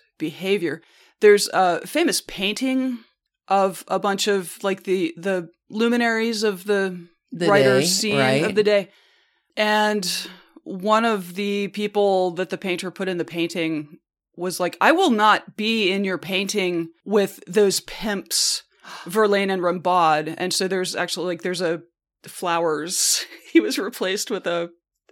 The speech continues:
Speaker 1: a, some
Speaker 2: Oh,
Speaker 1: flowers
Speaker 2: my.
Speaker 1: in the painting. Anyway, with Arthur kicked out of Matilda's home, Paul was around less and less. He dropped by about eight days before Matilda went into labor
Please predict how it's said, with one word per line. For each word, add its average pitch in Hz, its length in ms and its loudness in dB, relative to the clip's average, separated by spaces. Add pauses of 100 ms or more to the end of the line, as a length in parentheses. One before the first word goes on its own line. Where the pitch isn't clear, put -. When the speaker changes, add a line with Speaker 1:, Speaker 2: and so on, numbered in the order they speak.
(160)
Speaker 1:
a, 220 60 -10 (280)
some 240 220 2
Speaker 2:
Oh, 175 100 0
Speaker 1:
flowers 151 640 2
Speaker 2:
my. 147 60 -2
Speaker 1:
in 196 80 -8
the 208 80 -12
painting. - 540 -12 (840)
Anyway, 285 380 2 (140)
with 269 180 2
Arthur 330 300 4
kicked - 260 0
out 196 320 6
of 180 300 0
Matilda's 185 460 -2
home, 247 280 2
Paul 254 400 6
was 226 220 0
around 190 360 2
less 147 200 -2
and 170 100 -2
less. 196 480 -2 (280)
He 202 160 -6
dropped 196 320 2
by 196 280 4
about 214 380 2
eight 208 200 0
days 202 300 2
before 196 300 -4
Matilda 196 400 -2
went 190 160 -4
into 185 180 -6
labor 202 520 -2